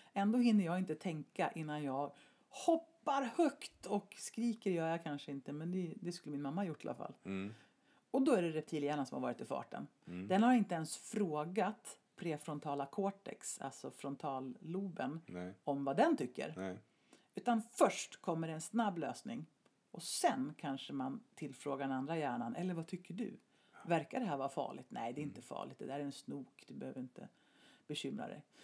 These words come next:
Speaker 1: Så reptilhjärnan är snabb som sablar.
Speaker 2: Mm.
Speaker 1: Och ganska basic.
Speaker 2: Mm.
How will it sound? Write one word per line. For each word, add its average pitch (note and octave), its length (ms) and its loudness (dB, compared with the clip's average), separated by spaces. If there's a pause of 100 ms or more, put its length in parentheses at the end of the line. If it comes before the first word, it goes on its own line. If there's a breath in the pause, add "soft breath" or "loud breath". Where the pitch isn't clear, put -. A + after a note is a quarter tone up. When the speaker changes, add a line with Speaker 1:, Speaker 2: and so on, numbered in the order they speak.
(140 loud breath)
Speaker 1:
Så A3+ 280 6 (100)
reptilhjärnan A3+ 600 6
är F3+ 140 6
snabb G#3 720 2
som E3+ 400 -2 (360)
sablar. D#3+ 760 2 (100)
Speaker 2:
Mm. F#2+ 240 -6 (760)
Speaker 1:
Och F#3 160 0
ganska C3+ 340 -2
basic. - 800 -2 (100)
Speaker 2:
Mm. G2+ 200 -6